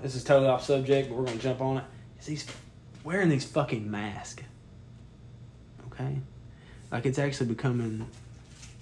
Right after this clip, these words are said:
a way of life. <laughs> Like, I went to the mall the other day, and there's, like, kids in there that are spending fifteen to twenty dollars on a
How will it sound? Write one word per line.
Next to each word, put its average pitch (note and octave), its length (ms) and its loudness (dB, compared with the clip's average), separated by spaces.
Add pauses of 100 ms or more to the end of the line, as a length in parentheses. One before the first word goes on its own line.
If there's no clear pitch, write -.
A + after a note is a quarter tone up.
(500)
a - 80 -8 (140)
way B2 160 4
of G2 120 -4
life. G#2+ 320 -6 (680)
<laughs> - 260 2
Like, A2+ 200 0 (300)
I A#2+ 40 0
went C3 160 6
to B2+ 80 -2
the A2 60 0
mall B2 240 6
the A2+ 80 4
other G#2+ 100 0
day, G2+ 320 -4 (540)
and A2 80 -2
there's, A2+ 140 2
like, G2+ 200 0 (460)
kids C3+ 280 6
in A#2+ 60 4
there G#2 180 -2
that G#2 120 -6
are G2+ 100 -6
spending A2 440 -4 (480)
fifteen D3 540 0
to A2 80 0
twenty C3 400 2
dollars A#2 640 -2 (800)
on B2 100 -6
a - 40 -12